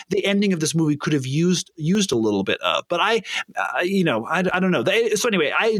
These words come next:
I did sort of miss those things. And the ending for me, kind of in the same way, not the very end, but the, the, the big fight at the end felt a little bit to me like how I felt at the end of Wonder Woman, where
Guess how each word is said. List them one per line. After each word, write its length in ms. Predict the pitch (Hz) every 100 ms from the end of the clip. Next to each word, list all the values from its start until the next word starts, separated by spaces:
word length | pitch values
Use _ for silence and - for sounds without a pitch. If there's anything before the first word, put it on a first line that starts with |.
| 170
I 80 | 190
did 200 | 175 233 -
sort 140 | 180
of 80 | 139
miss 360 | 143 175 190 -
those 220 | 131 123
things. 200 | 139 127
And 80 | 151
the 100 | 143
ending 340 | 185 196 170 -
for 180 | - 160
me, 280 | 156 151 143 - - -
kind 300 | - 285 381
of 80 | 392
in 100 | 330
the 80 | 320
same 340 | - 269 247
way, 560 | 240 247 247 247 - - -
not 140 | 262
the 60 | 226
very 320 | 202 190 135
end, 200 | 110 113
but 160 | 143
the, 140 | - 139
the, 180 | 139 156 143
the 80 | 156
big 180 | 214 -
fight 300 | 196 196 131
at 100 | -
the 140 | 139
end 180 | 120 113
felt 220 | 196 185
a 60 | 143
little 560 | 135 143 151 185 240
bit 200 | 226 214
to 120 | - 220
me 360 | 226 233 233 - - _
like 460 | 156 156 160 - - _ - 180 -
how 180 | - 180
I 80 | 170
felt 300 | - 180 180
at 120 | 160
the 100 | 170
end 120 | 165
of 80 | 160
Wonder 260 | 143 156 156
Woman, 340 | 160 156 151
where 300 | 139 139 135